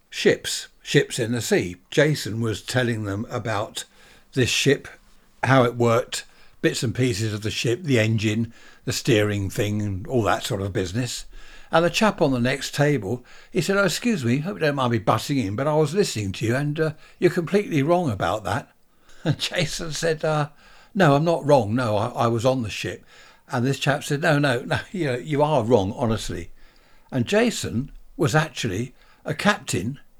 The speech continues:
in the Royal Navy. And he said, "I was captain of the ship in the Royal Navy, all right? I know my own ship."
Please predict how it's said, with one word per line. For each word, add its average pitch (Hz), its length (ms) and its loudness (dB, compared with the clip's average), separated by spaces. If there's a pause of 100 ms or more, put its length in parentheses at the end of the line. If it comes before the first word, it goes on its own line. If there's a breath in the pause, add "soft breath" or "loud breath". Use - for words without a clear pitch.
(120)
in 151 140 0
the 151 100 6
Royal 170 320 6
Navy. 156 600 0 (640 soft breath)
And 147 140 0
he 170 80 4
said, 156 180 2
"I 147 160 0
was 180 200 0
captain 135 560 -4
of 131 280 -2
the 123 120 -4
ship - 400 -4 (280)
in 131 180 0
the 117 100 0
Royal 113 280 2
Navy, 101 480 -2
all 95 120 -4
right? 120 260 0 (160)
I 117 140 2
know 135 260 2
my 113 240 0
own 110 220 -2
ship." - 400 -6